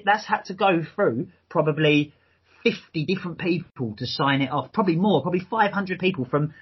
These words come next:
the very beginning, from the first design, the amount of people that are involved in the process to actually launch that kit. Like,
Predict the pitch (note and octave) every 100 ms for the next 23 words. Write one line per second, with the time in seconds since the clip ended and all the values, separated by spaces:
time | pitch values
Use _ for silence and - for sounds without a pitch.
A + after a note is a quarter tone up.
0 | - D3 F#3 G3 G3 F3 G3 F3 C3+ B2+
1 | _ _ B2 B2+ C#3 B2+ - F3+ F3 D#3+
2 | - D#3+ D3 D#3+ B2+ C3 F3+ F3+ E3+ F#3
3 | F#3 B2+ B2+ A#2+ C3 D3 D#3 A2 A#2 A2+
4 | - D#3 D3+ F#2 - - - - D#3+ -
5 | - D3+ C#3+ F3+ F#3+ F#3 - C3+ C3+ -
6 | F#3+ - - _ _ C3+ C3+